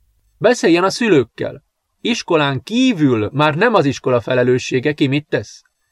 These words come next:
Véletlenül bárhol összefuthat a gyerekekkel.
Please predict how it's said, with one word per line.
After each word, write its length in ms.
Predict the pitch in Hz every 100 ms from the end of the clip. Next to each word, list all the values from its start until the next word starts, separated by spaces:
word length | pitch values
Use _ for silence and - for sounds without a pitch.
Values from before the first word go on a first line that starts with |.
| _
Véletlenül 1160 | 110 123 160 160 165 151 165 165 165 196 240 - _ _ -
bárhol 480 | 156 269 240 175
összefuthat 560 | 147 - 147 147 143 139
a 40 |
gyerekekkel. 760 | 135 131 123 127 - 135 123